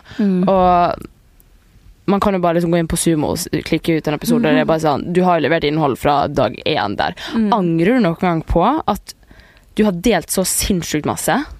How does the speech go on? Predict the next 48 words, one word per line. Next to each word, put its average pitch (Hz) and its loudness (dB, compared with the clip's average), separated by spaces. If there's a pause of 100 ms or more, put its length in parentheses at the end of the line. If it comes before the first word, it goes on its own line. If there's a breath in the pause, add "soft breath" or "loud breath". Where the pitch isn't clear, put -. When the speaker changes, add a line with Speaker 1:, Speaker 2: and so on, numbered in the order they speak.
(220)
Speaker 1:
Mm. 285 2 (1300 loud breath)
Nei, 311 4 (180)
jeg 277 2
gjør 339 2
egentlig 240 2
ikke 208 0
det, 202 2 (220)
fordi 202 2
at, 196 0
eh, 196 2 (180)
det - -4
er, 233 2
det 220 -2
blir 247 2
sånn, 202 0
det 196 0
blir 233 0
i - 0
fortida - -2
da. 180 0 (180)
Jeg 202 -2
ser 254 2
Speaker 2:
Mhm. 190 0
Speaker 1:
liksom 180 0
ikke 196 -2
på 202 2
de 190 -2
klippene 185 0
av 170 0
at 170 -6
jeg 180 2
var - -4
atten - -4
år, 185 2
så 185 -2
tenker 185 -2
jeg, - -2
«Å, 226 2
herregud, 196 2
det 185 -2
burde 185 2
aldri 190 0
ha 180 2
delt», 185 -2
for 196 -2
at 202 -2
det 240 0
er 233 -2